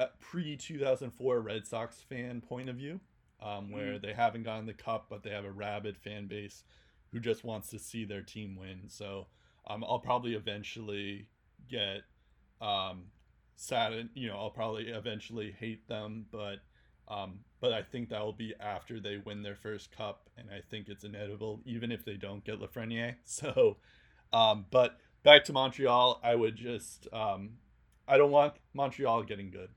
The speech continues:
Speaker 1: So <laughs> I, I understand it from your point of view that, like, it's the first French Canadian point of view that they, uh,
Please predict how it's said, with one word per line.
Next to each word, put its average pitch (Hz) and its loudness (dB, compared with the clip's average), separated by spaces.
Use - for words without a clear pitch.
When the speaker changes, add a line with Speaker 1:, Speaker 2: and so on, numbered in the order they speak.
Speaker 1:
So 120 4
<laughs> 143 -6
I, 113 0
I 131 4
understand 135 4
it 120 0
from 120 -4
your 113 4
point 117 -4
of 101 -8
view 107 -6
that, 101 -6
like, 104 -10
it's - -14
the 107 -12
first 113 -4
French 113 -8
Canadian 104 -6
point 139 2
of 120 0
view 127 0
that 117 8
they, 117 6
uh, 110 6